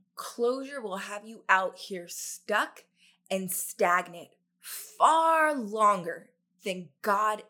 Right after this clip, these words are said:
ever had planned for you. But because you can't let that go, because I need this in order to let this go. Think about how much power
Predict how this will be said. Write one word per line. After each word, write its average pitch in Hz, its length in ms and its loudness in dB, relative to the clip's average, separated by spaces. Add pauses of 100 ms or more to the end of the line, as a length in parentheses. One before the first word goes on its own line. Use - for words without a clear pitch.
(300)
ever 196 600 -2 (140)
had - 480 -4
planned 175 380 -14
for 180 360 -8
you. - 260 -18
But - 220 -2
because 190 840 6 (220)
you 233 440 6
can't 269 420 -6
let 208 300 -2
that 196 240 -4 (100)
go, 175 400 0 (640)
because 190 480 0 (220)
I 240 240 6
need 285 480 -6
this - 480 0 (320)
in 214 160 -2
order 208 240 -2
to 196 80 -8
let 180 240 -2
this 180 160 -10
go. 175 100 -2
Think 277 220 -4
about 480 220 -4
how 294 120 -2
much 254 260 -2
power 175 460 -2